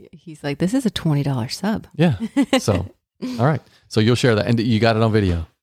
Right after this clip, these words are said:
Speaker 1: Yes,
Speaker 2: Okay.
Speaker 1: I did. So
Speaker 2: I
Speaker 1: I'll
Speaker 2: like it.
Speaker 1: be sharing with that with you guys on Jason and Tori Instagram, and you guys try it out. Tell me what you guys think.
Speaker 2: I like it.
Speaker 1: was,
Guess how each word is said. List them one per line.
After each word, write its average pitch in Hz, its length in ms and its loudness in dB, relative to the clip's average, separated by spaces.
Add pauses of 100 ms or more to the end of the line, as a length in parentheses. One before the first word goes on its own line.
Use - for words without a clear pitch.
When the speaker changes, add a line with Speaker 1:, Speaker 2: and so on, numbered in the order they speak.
(560)
Speaker 1:
Yes, 147 460 -10 (100)
Speaker 2:
Okay. 110 180 0
Speaker 1:
I 104 60 0
did. 143 120 -14 (280)
So - 120 -6
Speaker 2:
I 95 40 4
Speaker 1:
I'll 95 60 4
Speaker 2:
like 92 160 2
it. - 40 -8
Speaker 1:
be 175 60 2
sharing 165 260 -2
with 156 120 -6 (220)
that 156 240 0
with 151 140 -2
you 151 100 0
guys 143 240 -2
on 139 100 -2
Jason 147 280 -4
and 147 100 -6
Tori - 440 -4
Instagram, 233 560 -2 (600)
and 170 180 0
you 165 100 4
guys 160 260 0
try 156 220 2
it 143 60 -2
out. 165 180 -2
Tell 151 140 -6
me 151 80 0
what - 180 -4
you 156 40 -4
guys 147 140 -2
think. 202 380 -4 (500)
Speaker 2:
I 165 60 2
like 85 220 2
it. 160 80 -2
Speaker 1:
was, - 260 -6